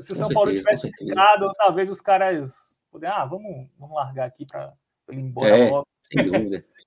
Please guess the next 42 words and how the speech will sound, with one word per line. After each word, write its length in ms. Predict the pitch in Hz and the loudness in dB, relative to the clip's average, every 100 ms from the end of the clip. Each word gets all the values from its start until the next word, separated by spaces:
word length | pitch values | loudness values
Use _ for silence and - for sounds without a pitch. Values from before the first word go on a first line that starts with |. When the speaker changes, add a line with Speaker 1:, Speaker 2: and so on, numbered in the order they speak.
| _ - - | _ -20 -4
Speaker 2:
Sem 240 | - 139 | 2 4
dúvida 200 | 131 139 | 4 2
que 60 | 139 | 2
era 120 | 131 | 2
uma 80 | 123 | 2
opção. 200 | - 107 | -2 -6
Eu, 280 | 120 131 135 | -2 -2 0
eu, 320 | 131 147 151 _ | -2 -2 -6 _
eu 120 | - | -10
criei 300 | 139 160 127 | -6 -2 0
uma 100 | 131 | 0
expectativa 640 | 123 - 120 107 - 101 104 | -2 -6 -6 -8 -8 -10 -8
realmente 300 | 110 98 - | -6 -10 -10
durante 200 | 104 101 | -12 -10
a 40 | |
semana 380 | - 98 98 101 | -10 -10 -10 -10
que, 360 | - 101 95 _ _ _ _ | -10 -12 -12 _ _ _ _
que 140 | 113 | -10
São 160 | - 113 | -6 -2
Paulo 300 | 101 101 104 104 - | -2 0 -2 -4 -2
poderia 320 | 107 101 117 | 0 0 0
permanecer, 540 | 101 113 110 95 98 | 0 0 -2 -2 -6
porque 240 | - 120 113 | 0 0 0
o, 80 | 113 | -4
o, 580 | 120 - 123 120 - 113 | -4 -4 -4 -6 -10 -14
os 100 | 107 | 0
dias 160 | 151 | 2
foram 160 | 156 151 | 4 4
passando, 320 | 127 - 160 | 4 4 2
ele 100 | 151 | 2
não 80 | 147 | 0
caía, 360 | 151 117 170 127 | 0 0 -2 -2
né? 80 | 143 | -4
Não 140 | 160 | -6
caía, 260 | 135 127 156 | -8 -8 -8
ia 180 | 139 127 | -8 -6
Speaker 1:
É. 40 | |
Speaker 2:
cair, 200 | 135 165 | -8 -10
ia 100 | 160 | -12
cair, 240 | 156 160 175 | -12 -10 -10
não 80 | |
caía. 340 | 160 123 151 | -10 -8 -8